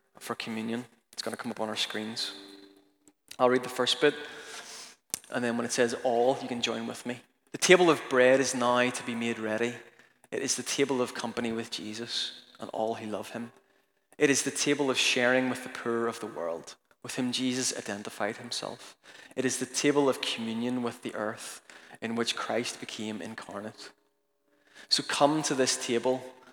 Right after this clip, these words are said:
you who have faith, and you who would like to have more, you who have been here often, and you who have not been for a long time, you who have tried to follow Jesus, and you who have failed, come.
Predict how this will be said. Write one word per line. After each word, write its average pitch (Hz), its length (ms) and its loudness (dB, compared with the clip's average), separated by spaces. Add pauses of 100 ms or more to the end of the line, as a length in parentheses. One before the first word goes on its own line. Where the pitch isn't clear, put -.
(400)
you 123 160 0
who 117 120 -4
have 113 120 -8
faith, - 640 -6 (920)
and 123 120 -2
you 127 120 4
who 123 120 -2
would 120 120 -4
like 117 260 4
to 123 80 -4
have 117 200 -2
more, 113 640 -8 (500)
you 131 320 0
who - 220 -8
have 113 180 -10
been 117 180 0
here 117 220 -2
often, 160 500 0 (600)
and 117 120 -6
you 123 140 0
who 120 100 -4
have 113 160 -2
not 117 280 -6
been 117 260 -4
for 113 160 -10
a 113 40 -6
long 110 320 -6
time, 113 460 -12 (500)
you 131 180 2
who 131 100 0
have 117 160 -2
tried 117 400 0
to - 60 -12
follow 117 280 -2
Jesus, 120 640 -2 (400)
and 110 220 -8
you 120 180 -2
who 113 140 -8
have 110 120 -12
failed, 107 600 -8
come. 107 340 -10